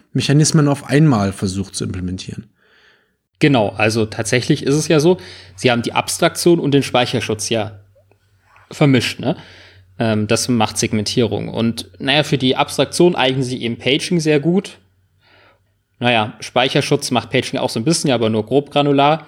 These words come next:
Speaker 2: Ja, wie wär's denn, wenn man jetzt irgendeinen Mechanismus hätte, der nur Speicherschutz bietet? Und den kann ich dann zusammen mit Paging anwenden.
Speaker 1: Ja, also du lieferst mir heute wirklich die goldenen Moderationsbrücken,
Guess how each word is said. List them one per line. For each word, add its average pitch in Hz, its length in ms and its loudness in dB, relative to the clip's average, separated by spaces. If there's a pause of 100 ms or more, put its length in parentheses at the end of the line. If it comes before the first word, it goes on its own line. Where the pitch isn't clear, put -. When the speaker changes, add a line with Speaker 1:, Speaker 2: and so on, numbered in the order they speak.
(500)
Speaker 2:
Ja, 104 200 -2
wie 113 120 0
wär's 123 300 0
denn, 147 240 2
wenn 120 140 2
man 127 400 0 (100)
jetzt 127 320 -2
irgendeinen 123 300 0
Mechanismus 123 640 0
hätte, 165 200 0
der 110 400 2
nur 160 480 4
Speicherschutz - 760 -6
bietet? 110 300 -8
Und 104 120 -6
den 135 160 2
kann 170 200 2
ich 165 80 -2
dann 165 140 2
zusammen 160 420 2 (200)
mit - 180 -12
Paging 107 360 -6
anwenden. 104 420 -10 (380)
Speaker 1:
Ja, 127 140 2
also 104 200 0 (480)
du 151 120 4
lieferst 160 300 2
mir 127 100 4
heute 131 160 2
wirklich 135 260 2
die 123 140 2
goldenen 127 300 4
Moderationsbrücken, 117 960 2